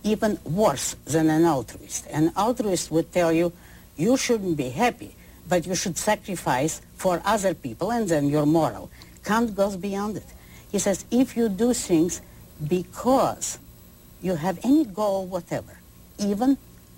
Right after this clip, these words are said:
the welfare of others, your,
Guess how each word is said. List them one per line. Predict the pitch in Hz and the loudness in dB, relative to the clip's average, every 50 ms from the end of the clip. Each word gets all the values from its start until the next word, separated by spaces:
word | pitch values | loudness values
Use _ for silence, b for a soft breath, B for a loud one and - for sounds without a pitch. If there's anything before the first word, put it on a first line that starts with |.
| - - 170 170 156 170 156 - 202 | -20 -18 -18 -16 -16 -16 -16 -14 -6
the | 185 214 214 | -2 0 2
welfare | 190 208 196 175 180 170 - 175 156 151 | 4 4 4 2 0 -2 -2 0 0 0
of | 151 135 | 0 -2
others, | 123 110 117 - 101 101 - - - - - - - - - - - - - - | -2 -4 -6 -8 -12 -12 -12 -12 -12 -14 -16 -20 -20 -20 -20 -20 -20 -20 -10 -4
your, | 170 180 170 170 | 0 2 2 2